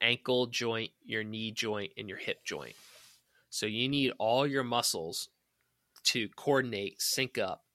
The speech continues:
and squeeze those bones to stop them from moving, right? So that's that static portion. So when you hear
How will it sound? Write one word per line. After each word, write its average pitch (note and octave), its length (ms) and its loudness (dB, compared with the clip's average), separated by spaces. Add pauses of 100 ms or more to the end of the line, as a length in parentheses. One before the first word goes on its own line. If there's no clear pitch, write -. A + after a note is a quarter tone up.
(220)
and - 120 -12
squeeze B2 640 0
those A#2 300 0
bones A2 680 -4 (1120)
to A2+ 100 -4
stop G#2+ 360 6
them G#2+ 160 0
from G2 240 -6
moving, F#2+ 380 -6 (720)
right? - 160 -2
So - 100 -4
that's A2+ 200 2
that - 180 2
static G#2+ 540 2
portion. - 440 -4 (560)
So - 140 -6
when G#2+ 140 -2
you A#2 40 -2
hear B2+ 460 4